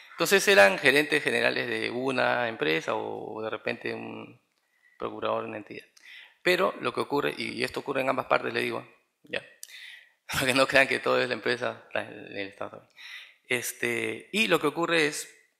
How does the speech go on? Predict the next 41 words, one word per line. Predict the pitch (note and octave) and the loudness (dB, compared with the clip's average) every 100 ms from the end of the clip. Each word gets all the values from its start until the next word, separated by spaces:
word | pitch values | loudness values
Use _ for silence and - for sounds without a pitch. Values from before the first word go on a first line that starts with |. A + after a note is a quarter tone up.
| _ _ _ _ _ | _ _ _ _ _
lo | A#2+ | 0
siguiente. | A#2+ G#2 - - - - _ _ _ _ _ _ _ _ _ _ _ _ _ _ _ _ | 0 -6 -8 -20 -20 -20 _ _ _ _ _ _ _ _ _ _ _ _ _ _ _ _
En | - C3 | 2 2
el | C3 | 2
caso | C3 F#3 G#3 | 2 2 2
de | G3+ F3 | 0 2
la, | E3 E3 D#3+ - | 2 2 0 -4
de | C3 C3 | -4 -2
las | C3 C3 B2+ | 0 0 -2
empresas, | E3+ F#3 E3 - F#3 - - | -4 -2 -2 0 -2 -4 -4
eran | C#3 C#3+ D3 | 0 0 0
los | C3+ | 0
gerentes | B2 C#3+ | -2 0
generales | E3 D3+ D#3 D#3+ | 2 4 4 2
que | B2 | -4
no | A#2+ | -2
saben | C3 B2+ | 0 0
absolutamente | A#2+ A#2+ A#2 A#2 A#2 A#2 | -2 -2 -2 -2 0 2
nada, | A#2+ G#2+ | 4 4
¿no? | A2+ | 2
Entonces | A#2 A#2 | -2 2
me | |
dice, | B2 | 2
"¿Cuándo | A#2+ F#3+ F3+ | 6 6 6
nos | D#3+ | 4
reunimos?". | D#3 A2+ - | 2 0 -4
Le | |
digo, | A2+ A#2 A#2 | -6 -6 -6
"Señor, | - B2+ C#3 C#3 | -6 -4 -4 -6
usted | - - C#3 - - | -6 -2 -2 -4 -10
me | - B2+ | -12 -6
comenta | - C3 C#3 | -4 -2 -2
que | C3+ | -4
es | C3+ | -2
el | |
gerente, | C3 C3+ C3+ C3+ - - - | 0 0 0 -6 -8 -18 -4
seguramente | D3 F3 F3+ F3 | 2 4 4 2
usted | D#3 F3 | 0 2
no | E3 | 2
es | D3+ | 4
abogado". | C3 C3+ A#2+ - | 6 6 4 2